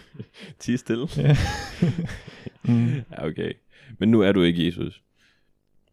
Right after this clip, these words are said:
Speaker 2: Nej.
Speaker 1: Så jeg vil gerne bede om et svar.
Speaker 2: <laughs> Okay. Ja. Øhm, hvad er sandhed?
Speaker 1: Mhm.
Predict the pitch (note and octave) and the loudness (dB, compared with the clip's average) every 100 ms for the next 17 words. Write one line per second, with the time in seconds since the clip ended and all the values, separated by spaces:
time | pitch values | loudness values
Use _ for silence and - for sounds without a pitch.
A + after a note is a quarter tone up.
0 | _ - F#2+ - _ _ _ - G2+ G2 | _ -2 -2 -4 _ _ _ -6 0 0
1 | F#2 G2 G2 G#2 F2 E2 - - - _ | 2 0 2 2 0 -2 -6 -10 -10 _
2 | _ _ _ _ _ _ _ _ _ _ | _ _ _ _ _ _ _ _ _ _
3 | _ _ _ _ _ - - - - - | _ _ _ _ _ -16 -12 -12 -12 -16
4 | _ - G#2 - D3+ - - _ _ - | _ -4 -2 0 0 -2 -12 _ _ -20
5 | - - A#2 - B1+ B1+ - _ _ _ | -20 -20 -18 -12 -10 -10 -12 _ _ _
6 | _ _ _ _ _ _ _ _ _ _ | _ _ _ _ _ _ _ _ _ _
7 | _ _ _ - A2+ G#2+ G2+ G2+ - - | _ _ _ -6 -2 -2 -2 -6 -8 -12
8 | - - - - B2 D3 A#2+ A#2 A#2+ A#2+ | -14 -18 -12 -4 -2 -2 -4 -2 -2 0
9 | B2 A2 - _ _ - F#2 F#2 | 0 -2 -4 _ _ -6 -4 -4